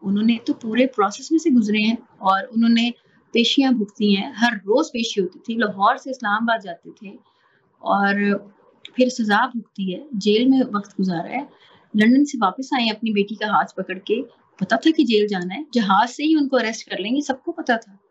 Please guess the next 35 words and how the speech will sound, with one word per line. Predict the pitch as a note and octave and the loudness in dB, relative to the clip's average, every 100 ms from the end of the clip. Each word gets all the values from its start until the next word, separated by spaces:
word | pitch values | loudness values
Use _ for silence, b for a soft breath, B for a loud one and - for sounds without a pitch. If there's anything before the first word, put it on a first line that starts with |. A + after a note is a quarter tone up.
| _ _ _ _ - | _ _ _ _ -10
उस | B3+ - | -8 -4
वक्त | D4 | 0
भी | E4 C#4+ D#4+ | 2 4 4
लाखों | B3+ G#3 G3+ C#4+ | 4 0 -2 -2
लोगों | B3 A3 B3+ | 0 0 0
का | C4 | 0
मजमा | G#3+ G3 A3 | 0 2 0
था | A#3 B3+ | -2 -4
जो | C#4+ D4+ | 0 2
एयरपोर्ट | G#3 G#3 G#3 B3 B3 | 2 2 0 -4 -2
पे | |
था, | B3+ C4+ C#4 B3+ _ _ _ _ | -2 0 -2 -6 _ _ _ _
तो | C4 | -8
क्या | D4+ | -2
मियां | C#4 C4 | 2 2
नवाज | C#4+ C#4 C#4+ | 2 0 0
शरीफ | - D#4+ | -2 -2
ने | D4 | 0
वहां | C4+ C#4+ | 0 0
पे | C#4+ | -2
ये | C#4 C#4 | -2 0
ऐलान | C4 B3+ E4+ | 2 2 0
किया | F4 F4+ | -2 -4
था | F4+ E4+ E4 _ _ _ _ _ | -2 -4 -6 _ _ _ _ _
कि | - | -4
अब | C4 A2+ A#3+ | 0 0 2
आप | B3 B3+ A#3 | 0 -2 -4
जाएं | A#3+ B3+ | -6 -4
और | B3+ | -6
जाके | A#3 A3 A3 | -4 -4 -4
मुल्क | B3 A#3 A#3+ | -4 -4 -4
पे | C4 | -2
हमला | B3 G3+ A3 | -2 0 -2
कर | B3 A3+ | -2 -6
दें? | A3+ C4 | -8 -18